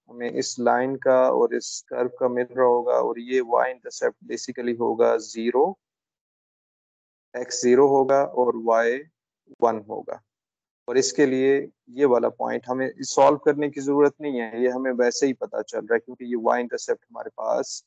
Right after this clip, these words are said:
वन है। ओके, और ये हमारे पास क्या value होगी? अ, ये हमारे पास value होगी, अ, वन और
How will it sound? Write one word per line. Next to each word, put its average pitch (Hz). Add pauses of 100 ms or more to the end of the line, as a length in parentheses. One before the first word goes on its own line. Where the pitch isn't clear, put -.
वन 113
है। 104 (520)
ओके, 160 (400)
और 127
ये 143
हमारे 135
पास 123
क्या 120
value 117
होगी? 113 (540)
अ, 113 (260)
ये 147
हमारे 117
पास 117
value 117
होगी, 113 (1000)
अ, 107 (1080)
वन 127 (480)
और 113